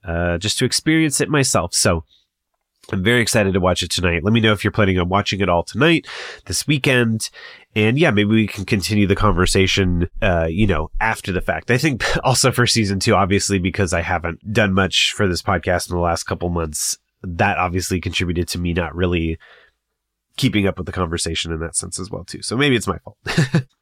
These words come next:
Yeah. And, you know, again, it's, it's just, we're just in a weird time because, you know, we would supposedly be a few weeks out <laughs> from, like, less than a month away from Dominion coming out. And so the fact that we're not, it's just such a weird time as far as it comes to promotion and,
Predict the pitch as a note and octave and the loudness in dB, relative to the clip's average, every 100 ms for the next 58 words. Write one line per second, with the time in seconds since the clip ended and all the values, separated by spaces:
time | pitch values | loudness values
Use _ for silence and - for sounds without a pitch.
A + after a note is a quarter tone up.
0 | - E3 G#3 B2 A2+ A2 A2 - C3+ A2 | -2 0 2 2 0 0 -2 0 2 2
1 | G2 E3+ F3+ D3 B2+ - D3 - D#3+ E3 | 2 2 2 2 0 -2 0 0 0 0
2 | D#3+ F#3 G3 D#3+ A2+ G#2+ F2+ A2+ F#2+ E2 | 2 2 2 2 4 2 2 2 2 2
3 | F2+ G#2+ F2+ A#2 F#2+ D#2+ D#2+ - - G#2 | 0 0 2 2 2 2 -2 -8 -6 2
4 | B2 B2+ - G#2 B2+ A#2 A2 G2+ G2 F#2+ | 4 4 0 2 2 2 2 2 2 2
5 | A2 G2+ G2 - - G#2+ G2+ E2+ - - | 0 2 2 -2 -4 0 0 -2 -6 -4
6 | - - F2 F2 - - - - - A2 | -2 -2 -2 -4 -10 -18 -20 -6 0 2
7 | A2 B2+ C#3+ B2 G2+ A2 G2+ A2 G2+ F#2+ | 4 2 2 2 2 2 2 4 4 4
8 | - F#2 F#2 F2 F2 F2+ F2 - E2+ D#2+ | 0 0 0 0 0 0 -4 -8 -8 -8
9 | D#2 - - G2+ - G#2 F#2+ - A2+ - | -8 -8 -4 -2 0 0 0 -2 -2 -2
10 | G#2 G2 F#2 F#2+ F2+ - - - - _ | -2 0 2 2 0 -2 -6 -6 -8 _
11 | - - - _ _ - A#2+ - - E3 | -20 -20 -20 _ _ -4 -2 0 0 2
12 | - C#3+ D3 B2 A#2 A#2+ B2 G2+ - A2+ | 0 0 0 2 4 4 2 0 -2 2
13 | G#2 G2+ G2 - G#2 F#2+ F#2 F#2+ - F#2+ | 2 2 -2 0 2 2 0 -4 -4 -4
14 | - F#2 - G#2 F3+ G3 - - E3 D3+ | -4 -6 -6 0 4 4 4 2 2 2
15 | C#3 G#2+ F#2 | 2 2 0